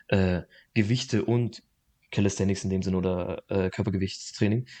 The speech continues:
Ähm, und dann kann man das natürlich auch erlernen. Und da kann man's teilweise sogar schneller lernen, weil man eben eine bessere Muskulatur hat,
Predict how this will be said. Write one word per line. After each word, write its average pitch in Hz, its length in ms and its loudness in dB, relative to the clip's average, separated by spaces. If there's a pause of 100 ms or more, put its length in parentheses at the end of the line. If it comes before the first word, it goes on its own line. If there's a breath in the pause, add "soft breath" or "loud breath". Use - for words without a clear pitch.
(200 loud breath)
Ähm, 92 360 2
und 101 240 0
dann 110 140 4
kann 110 160 -2
man 101 80 -2
das 95 120 -4
natürlich 98 280 -4
auch 110 100 -2
erlernen. 90 300 -4
Und 101 180 0 (220 loud breath)
da 104 100 2
kann 113 120 2
man's 110 120 0
teilweise 107 400 0
sogar 98 280 0 (960 loud breath)
schneller 120 420 4
lernen, 143 440 0
weil 110 180 2
man 104 160 2
eben 104 420 0 (400)
eine 104 460 -2
bessere 110 240 0
Muskulatur 104 500 2
hat, 113 300 0